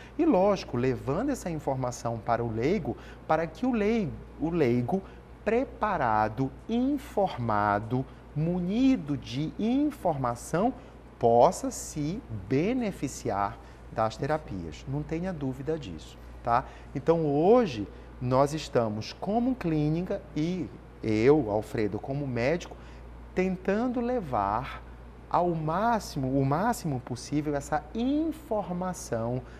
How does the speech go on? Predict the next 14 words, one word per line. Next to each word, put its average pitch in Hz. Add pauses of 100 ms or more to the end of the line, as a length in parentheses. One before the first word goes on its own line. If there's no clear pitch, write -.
(180)
tanto 185
pro -
profissional 113 (380)
quanto 175
pro -
leigo, 113 (420)
principalmente 175
pro 113
leigo, 135
até 139
porque 139
eu 131
já 127
sei 117